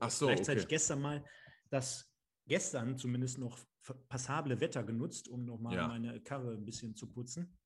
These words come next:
Speaker 1: Im Vergleich zu
Speaker 2: Und
Speaker 1: heute auf jeden
Speaker 2: im Vergleich
Speaker 1: Fall.
Speaker 2: zu heute auf jeden Fall,
Speaker 1: Ja.
Speaker 2: genau. Und, äh, von daher ein Abwasch, dieses Thema. Und
Speaker 1: Ja, und Gembalis, äh, muss man ganz ehrlich sagen, äh, mit einundzwanzig,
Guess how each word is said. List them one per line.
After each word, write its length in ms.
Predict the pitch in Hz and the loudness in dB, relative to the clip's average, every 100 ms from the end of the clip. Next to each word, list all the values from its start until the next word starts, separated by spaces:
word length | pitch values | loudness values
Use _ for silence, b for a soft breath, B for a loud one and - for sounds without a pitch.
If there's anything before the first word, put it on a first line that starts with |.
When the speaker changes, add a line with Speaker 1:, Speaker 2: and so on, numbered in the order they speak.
| B B B | B B B
Speaker 1:
Im 100 | 82 | -6
Vergleich 340 | 87 87 87 | -4 -2 -2
zu 120 | 123 | 0
Speaker 2:
Und 80 | 82 | 0
Speaker 1:
heute 160 | 85 85 | 2 0
auf 100 | 80 | -2
jeden 120 | 78 | -4
Speaker 2:
im 40 | |
Vergleich 220 | 117 117 113 | -2 -2 -2
Speaker 1:
Fall. 60 | |
Speaker 2:
zu 120 | 120 | -4
heute 240 | 104 117 117 | -4 -6 -8
auf 140 | - | -8
jeden 140 | 113 101 | -10 -10
Fall, 180 | 113 | -8
Speaker 1:
Ja. 80 | - | -8
Speaker 2:
genau. 240 | 107 107 113 110 | -8 -6 -8 -6
Und, 320 | 107 104 - | -8 -8 -10
äh, 80 | 104 107 | -12 -10
von 180 | 117 113 | -6 -2
daher 400 | 120 131 123 B B B B B - | 2 2 0 B B B B B -2
ein 160 | 147 | 0
Abwasch, 420 | 151 - 139 131 - | 0 0 4 4 2
dieses 280 | 123 127 | 0 0
Thema. 400 | - 123 131 160 139 | 2 2 2 -2 -4
Und 240 | 123 123 123 | -2 4 8
Speaker 1:
Ja, 120 | 120 | 8
und 200 | 123 113 | 8 6
Gembalis, 520 | 131 160 151 147 - | 6 6 6 4 4
äh, 360 | 113 110 95 101 | 4 4 4 2
muss 160 | 113 | 0
man 100 | 117 | 0
ganz 140 | 120 113 | 0 4
ehrlich 220 | 117 117 | 4 6
sagen, 360 | 117 156 117 | 4 4 0
äh, 300 | 60 92 87 71 71 - | 2 2 2 -2 -8 -2
mit 240 | 104 - | 0 2
einundzwanzig, 840 | 101 117 104 110 113 127 107 110 | 4 2 2 0 0 2 0 0